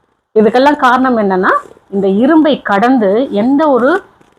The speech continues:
துர்சக்தியும் நம்ம வீட்டுக்குள்ள வராது அப்படின்றது. அந்த இரும்பு கூட நம்ம வீட்டு வாசல்ல தான் இருக்கணும். அதுவும் மெயின் பார்த்துக்கோங்க. அந்த இரும்புக்கு கூட ஒரு அளவோட தான், ஒரு,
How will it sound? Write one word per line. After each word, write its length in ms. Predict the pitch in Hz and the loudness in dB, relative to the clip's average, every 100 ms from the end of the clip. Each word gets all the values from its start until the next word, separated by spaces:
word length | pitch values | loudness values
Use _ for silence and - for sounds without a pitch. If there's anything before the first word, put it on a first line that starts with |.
| _ - 190 | _ -6 -2
துர்சக்தியும் 680 | 262 - - - 220 294 | -2 -4 -8 -2 0 0
நம்ம 280 | 277 208 208 | 0 0 2
வீட்டுக்குள்ள 360 | 233 208 202 208 | 0 0 -2 0
வராது 600 | 185 185 180 180 190 170 | 0 0 0 0 -2 -2
அப்படின்றது. 400 | 165 160 160 156 _ _ _ - | -6 -8 -14 -18 _ _ _ -4
அந்த 260 | 208 214 | 0 2
இரும்பு 420 | 208 220 294 294 262 | 2 2 0 0 0
கூட 160 | 269 | -2
நம்ம 180 | 269 226 | 0 -2
வீட்டு 260 | 240 240 208 | -2 0 0
வாசல்ல 360 | 233 254 220 | 0 -2 -4
தான் 220 | 208 214 | -2 -4
இருக்கணும். 280 | 185 - - _ _ _ _ _ _ _ _ _ _ _ _ _ _ _ | -4 -10 -20 _ _ _ _ _ _ _ _ _ _ _ _ _ _ _
அதுவும் 360 | - 202 247 277 | -2 0 2 2
மெயின் 420 | 233 233 240 233 - _ | 0 -2 -2 -4 -10 _
பார்த்துக்கோங்க. 460 | 214 214 196 180 160 - _ _ _ _ _ | -2 0 0 -2 -4 -10 _ _ _ _ _
அந்த 240 | 190 180 | -4 0
இரும்புக்கு 480 | 180 240 302 285 254 | 0 2 2 2 -2
கூட 420 | 208 175 185 240 - | -4 -2 0 -2 -2
ஒரு 220 | 214 220 | -2 0
அளவோட 460 | 214 269 294 269 254 | 2 2 2 2 2
தான், 120 | 262 | 0
ஒரு, 260 | 233 196 | 0 -2